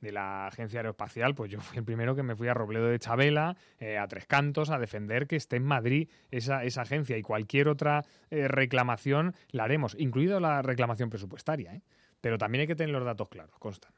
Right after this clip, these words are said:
En los últimos cinco años, en los presupuestos generales del Estado, mm, en estos presupuestos que ha hecho el Partido Socialista, se ha invertido en Madrid un cuarenta y seis por ciento más que en los cinco años anteriores con presupuestos del Partido Popular.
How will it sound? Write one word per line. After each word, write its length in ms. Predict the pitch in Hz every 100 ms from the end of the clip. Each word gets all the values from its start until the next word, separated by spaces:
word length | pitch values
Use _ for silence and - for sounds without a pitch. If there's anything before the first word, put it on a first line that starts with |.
| _ _ _
En 60 | -
los 140 | 110
últimos 320 | 139 160 175 151
cinco 280 | 156 139
años, 440 | 139 143 151 180 -
en 140 | 117
los 100 | 113
presupuestos 480 | 104 101 101 127 135
generales 340 | 127 127 123 117
del 140 | 110
Estado, 480 | 104 110 147 135 160
mm, 680 | 190 113 98 95 92 90 90
en 40 |
estos 220 | 101 -
presupuestos 480 | 110 110 107 117 117
que 80 | -
ha 40 |
hecho 140 | 117 127
el 60 |
Partido 320 | 110 104 113 110
Socialista, 580 | 113 117 127 - 131 - _ _ _
se 180 | - 135
ha 60 |
invertido 520 | 139 156 151 - 165 139
en 60 |
Madrid 460 | 113 104 120 147 175 _ _
un 180 | 156 139
cuarenta 420 | 156 151 143 120
y 80 | 110
seis 220 | - 139
por 180 | - 143
ciento 300 | 147 139 131
más 240 | 143 156
que 140 | - 139
en 100 | 127
los 160 | 117
cinco 360 | - 151 143 147
años 200 | 143 139
anteriores 500 | 139 127 127 131 156
con 160 | 170 147
presupuestos 640 | 120 107 107 110 143 147 - _ _
del 140 | 123
Partido 340 | 110 95 117 131
Popular. 460 | 143 92 117 120